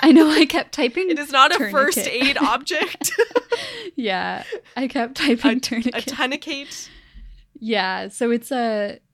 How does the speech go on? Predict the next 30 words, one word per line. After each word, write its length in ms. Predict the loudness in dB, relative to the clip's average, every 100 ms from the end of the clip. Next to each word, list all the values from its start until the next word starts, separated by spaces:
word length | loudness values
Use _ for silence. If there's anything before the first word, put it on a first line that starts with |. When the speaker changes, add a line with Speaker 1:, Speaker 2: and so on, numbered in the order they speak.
| -4
Speaker 1:
it 100 | 0
is 180 | 0 0
a 60 |
tunicate, 680 | -4 -6 -6 -6 -8 -8 -12 _ -10
which 640 | -4 -2 -2 -6 -8 -8 -6
I 80 | -2
wanted 180 | 0 0
to 80 | -6
talk 320 | -4 -4 -4
about 240 | -8 -8
because 760 | -12 -10 -8 -6 -6 -8 -10 -10
I 40 | -8
don't 140 | -8
think 160 | -8 -8
that's 180 | -8 -8
a 80 | -8
very 320 | -8 -8 -8
well-known 960 | -6 -6 -6 -8 -10 -10 -10 -8 -8 -10 _ _ _ _
group 180 | -12 -10
of 120 | -12
animals. 760 | -12 -12 -10 -6 -4 -4 -6 -14 -10
I 60 | -8
had 180 | -6
never 200 | -8 -10
heard 180 | -12 -14
about 200 | -14 -14
it 140 | -16 _
before, 380 | -20 -20 -20 -20
for 160 | -20
sure. 560 | -16 -14 -14 -14 -14